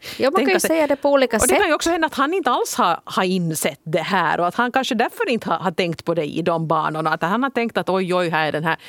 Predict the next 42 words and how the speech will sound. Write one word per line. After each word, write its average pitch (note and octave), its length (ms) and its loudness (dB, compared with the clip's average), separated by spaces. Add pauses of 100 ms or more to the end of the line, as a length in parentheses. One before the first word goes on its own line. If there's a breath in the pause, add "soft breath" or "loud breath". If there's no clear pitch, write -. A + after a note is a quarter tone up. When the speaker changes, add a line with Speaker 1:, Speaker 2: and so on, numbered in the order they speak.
(360 loud breath)
Speaker 2:
snygga F3 520 -2
änkan F#3+ 440 -2
här D#3+ 160 0
som E3 200 -2
jag - 100 0
<laughs> - 80 0
råkar - 320 0
känna - 600 -2
här G#3 140 2
så F3+ 140 -2
länge, E3+ 280 -2
men E3+ 120 0
att F3+ 140 -4 (180 loud breath)
hon F#3 180 0
skulle E3 180 -2
nog C#3+ 80 -2
aldrig D#3+ 240 0
vara C#3 100 -2
intresserad D3 480 -4
av - 120 -4
mig, D#3 420 -2
att - 120 -10
snälla D#3 420 -2
någon. E3 400 -2
Och - 320 -4
om A3+ 120 0
du D#3+ 80 -4
sen G3+ 180 -2
säger D4 360 -2
så G3 120 -4
här B3 160 0
så F3+ 120 -6
kanske F#3 280 -4
han F3 140 -6
säger F#3 240 -2
att F3 200 -4 (320 soft breath)
oj, G#3 920 -2 (220)
oj, G#3+ 520 -4 (640 soft breath)
vet - 240 -8
du, G3+ 60 -2
jag, G#3 360 -4 (100)
jag, A#3 180 -6